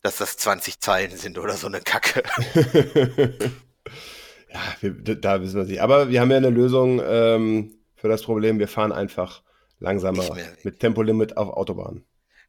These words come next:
Speaker 1: Bin ich auch super für, ohne Witz, so finde ich gut, ne?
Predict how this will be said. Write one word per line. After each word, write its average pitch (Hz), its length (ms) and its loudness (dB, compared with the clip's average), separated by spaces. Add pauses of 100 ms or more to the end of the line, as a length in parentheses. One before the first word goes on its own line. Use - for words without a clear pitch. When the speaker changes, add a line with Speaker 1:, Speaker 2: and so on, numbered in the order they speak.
Speaker 1:
Bin 127 140 -2
ich 156 200 -4
auch 147 160 4
super 123 300 -4
für, 87 360 -12
ohne 95 260 -10
Witz, 127 200 -8
so 92 180 -8
finde 107 240 -10
ich - 100 -8
gut, 104 300 -16
ne? 113 140 -10